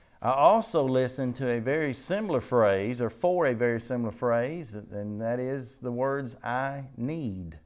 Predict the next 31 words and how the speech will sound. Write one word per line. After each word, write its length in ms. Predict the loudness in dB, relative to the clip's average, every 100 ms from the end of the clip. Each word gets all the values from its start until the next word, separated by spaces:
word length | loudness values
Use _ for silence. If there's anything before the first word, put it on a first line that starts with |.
| _ _ _ _ _ _ _ _ _ _ -14
And 100 | -2
people 260 | 0 0 -2
said 240 | 2 4
a 60 | 6
lot 280 | 6 4 2
of 100 | -4
the 80 |
same 400 | -8 -4 -4 -4
things. 540 | -6 -6 -4 -6 -4 -2
Almost 400 | 0 0 0 0
everything 480 | 0 0 -2 -2 0
I 160 | 0
heard 400 | 0 -2 0 0
was 240 | -2 -2 -2
related 640 | 2 4 4 0 -2 -6
to, 320 | -6 -4 -4 -8 -20 -20 -20 _ _ _ 0
you 100 | 6
know, 120 | 6
what 240 | 6 4
they 140 | 4 2
used 380 | 0 -2 -2
in 120 | -2 2
their 160 | 4
lives. 500 | 4 4 2 -2 -6
Again, 300 | -4 -2 -2
homes 460 | 2 2 4 2 -2
and 140 | -6
cars 540 | 2 6 8 6 4 -2
and 180 | -2
money 460 | 2 2 2 0 0
and 260 | -2 -6